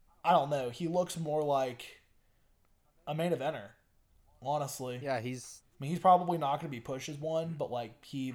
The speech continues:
Speaker 1: looks like
Speaker 2: <clears throat>
Speaker 1: one.
Speaker 2: Who knows?
Speaker 1: And
Speaker 2: Maybe he will.
Speaker 1: I don't know.
Speaker 2: He's a big guy.
Speaker 1: I, I en-, I enjoyed him here.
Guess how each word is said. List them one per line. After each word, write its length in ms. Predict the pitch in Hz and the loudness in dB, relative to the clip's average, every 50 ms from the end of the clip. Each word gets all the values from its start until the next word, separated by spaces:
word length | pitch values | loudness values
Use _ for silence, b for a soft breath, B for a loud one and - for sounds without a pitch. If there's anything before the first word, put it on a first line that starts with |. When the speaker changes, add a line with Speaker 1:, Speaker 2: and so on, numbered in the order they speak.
| 117 123 | -6 -4
Speaker 1:
looks 260 | 127 123 123 - - | -4 -4 -6 -6 -4
like 140 | 151 139 - | -4 -2 -2
Speaker 2:
<clears throat> 100 | 208 175 | -2 -2
Speaker 1:
one. 400 | 147 139 139 143 147 147 170 180 - | -2 -4 -4 -6 -8 -10 -10 -8 -8
Speaker 2:
Who 80 | 220 | -4
knows? 240 | 262 285 294 220 139 127 | 0 2 4 4 2 2
Speaker 1:
And 100 | 127 143 | -2 -4
Speaker 2:
Maybe 160 | 165 170 185 | -4 -4 -4
he 100 | 175 190 | -2 -2
will. 200 | 185 190 185 - | 0 0 0 0
Speaker 1:
I 40 | 139 | 2
don't 160 | 160 165 165 | 2 2 2
know. 220 | 170 165 156 147 147 - _ _ _ _ _ _ _ - | 2 2 0 -2 -4 -12 _ _ _ _ _ _ _ -12
Speaker 2:
He's 140 | - 196 226 | -10 -8 -8
a 20 | 202 | -6
big 160 | 127 110 101 | -6 -6 -4
guy. 240 | 101 95 98 117 135 b b b b b b b b _ _ _ _ _ _ _ _ _ _ _ _ _ _ _ _ _ _ _ _ _ _ _ _ _ _ | -4 -4 -4 -4 -6 b b b b b b b b _ _ _ _ _ _ _ _ _ _ _ _ _ _ _ _ _ _ _ _ _ _ _ _ _ _
Speaker 1:
I, 320 | 135 139 151 170 160 151 - - - - | 0 2 4 4 4 2 0 -6 -6 -4
I 180 | 151 156 160 165 | -2 0 0 0
en-, 200 | 160 156 147 139 - - - | -2 -4 -6 -10 -10 -4 0
I 160 | 151 180 185 | 2 2 2
enjoyed 420 | 170 160 143 143 131 147 160 151 | 0 -2 -2 -2 0 0 0 0
him 220 | 143 165 139 131 131 | -2 -4 -8 -8 -8
here. 420 | 131 139 127 131 135 135 143 143 | -10 -8 -8 -8 -8 -8 -8 -10